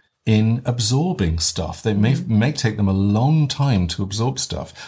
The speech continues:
Speaker 1: And you're going, "Well, we did that last week. You should have got that by now." And it may take them a month or two months to get to the point where they go, "Oh, I understand what you're talking
Speaker 2: Mm.
Speaker 1: about." And there's a little side issue here, which is if your student doesn't get it,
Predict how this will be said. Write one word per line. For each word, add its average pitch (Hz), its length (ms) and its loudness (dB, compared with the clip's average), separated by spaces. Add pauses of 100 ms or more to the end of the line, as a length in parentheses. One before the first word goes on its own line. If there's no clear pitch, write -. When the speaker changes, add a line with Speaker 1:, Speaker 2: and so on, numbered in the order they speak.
Speaker 1:
And 110 140 2
you're 135 140 4
going, 131 200 2
"Well, 196 160 0
we 104 80 2
did 139 180 -2
that 90 120 -2
last - 220 -4
week. 101 120 -4
You 110 60 -6
should 120 120 -4
have 151 60 -2
got 175 140 0
that 92 140 -2
by 98 100 -2
now." 87 300 -6 (400)
And 123 220 4
it 131 140 2
may 127 220 4
take 110 360 -2
them 101 300 2
a 107 80 2
month 104 400 2
or 101 80 0
two 110 280 -2
months 139 400 0
to - 100 -4
get - 380 -4
to - 100 -6
the 104 100 -2
point 143 360 0
where 98 140 0
they 101 100 0
go, 104 320 0
"Oh, 208 160 2
I 190 100 2
understand 139 400 0
what - 140 -6
you're 104 60 -4 (120)
talking - 140 -2
Speaker 2:
Mm. 85 100 -2
Speaker 1:
about." - 220 -6 (520)
And 120 200 4
there's 117 160 4
a 123 40 4
little 147 200 2
side 160 280 4
issue 101 520 -2 (260)
here, 87 460 0 (240)
which 110 240 0
is 104 280 2
if 110 200 0
your 151 100 4
student 160 420 0
doesn't 95 320 0
get 127 300 0
it, - 300 -8